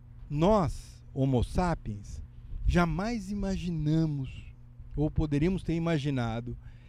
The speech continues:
que nós iríamos viver uma sociedade que a informação que era o bem maior da escola, estaria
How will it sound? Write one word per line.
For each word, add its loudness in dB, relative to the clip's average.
que -2
nós 4
iríamos -2
viver -2
uma 0
sociedade -2
que 2
a 6
informação 0
que 4
era 6
o 4
bem 0
maior 2
da -2
escola, -4
estaria 4